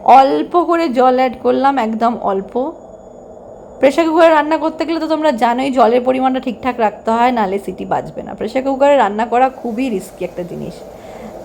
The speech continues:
তিনটে সিটি পড়েছিল, তারপর এর মধ্যে অ্যাড করে দিচ্ছি তেঁতুল জল।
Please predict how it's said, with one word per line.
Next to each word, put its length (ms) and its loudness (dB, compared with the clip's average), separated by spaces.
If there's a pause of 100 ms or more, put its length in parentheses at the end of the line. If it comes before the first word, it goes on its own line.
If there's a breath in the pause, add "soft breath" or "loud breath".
(160)
তিনটে 360 4
সিটি 280 -2
পড়েছিল, 540 0
তারপর 560 4
এর 100 2
মধ্যে 320 -2
অ্যাড 260 2 (100)
করে 160 2
দিচ্ছি 420 -6 (100)
তেঁতুল 520 0
জল। 300 -2